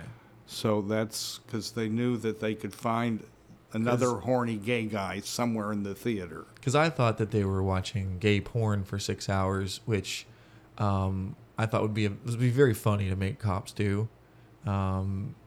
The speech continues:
Speaker 2: es-, especially if they were straight cops, uh, and how it might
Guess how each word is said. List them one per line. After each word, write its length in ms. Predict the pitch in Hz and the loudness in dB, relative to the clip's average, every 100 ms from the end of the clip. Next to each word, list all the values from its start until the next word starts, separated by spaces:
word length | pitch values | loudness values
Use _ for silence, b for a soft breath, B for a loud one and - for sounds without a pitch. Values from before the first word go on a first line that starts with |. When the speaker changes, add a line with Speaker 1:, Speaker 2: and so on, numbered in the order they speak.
| - | -8
Speaker 2:
es-, 120 | - - | -8 -8
especially 320 | 120 120 110 107 | -4 -4 0 -2
if 60 | |
they 60 | 104 | 0
were 60 | 95 | -2
straight 280 | - 107 | -2 -4
cops, 400 | - 104 110 - - B B B B B | 0 0 0 -6 -20 B B B B B
uh, 300 | 110 104 104 | 0 2 2
and 140 | - 110 | 2 4
how 160 | 110 | 4
it 120 | 107 - | 4 4
might 300 | 107 104 | 2 2